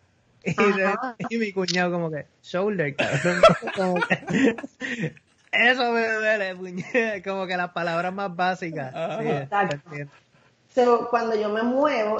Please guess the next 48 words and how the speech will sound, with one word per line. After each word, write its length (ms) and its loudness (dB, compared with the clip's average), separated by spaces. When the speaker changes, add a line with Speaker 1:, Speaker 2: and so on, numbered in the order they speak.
Speaker 2:
yo 100 2
digo, 240 2
"Mira, 220 0
yo 100 -4
me 100 -6
voy 200 0
a 160 4
ir, 480 2
eh, 680 2
eh, 220 0
on 160 2
the 80 2
background, 520 2
me 80 -4
voy 160 0
a 160 4
ir 140 6
de 120 4
contadora. 680 -2
No 120 -6
me 120 -4
voy 140 2
a 100 2
ir 60 0
de 60 4
auditora 540 4
porque 220 4
los 160 0
contadores, 640 0
eh, 220 -2
después 300 4
que 60 6
tengan 200 2
una 120 2
computadora, 720 4
no 120 -2
tienen 260 0
que 140 4
hablar 280 2
para 240 0
nada". 320 -8
Y 100 0
eso 200 2
fue 180 2
un 200 2
error, 760 4
digamos, 640 -2
porque 380 -4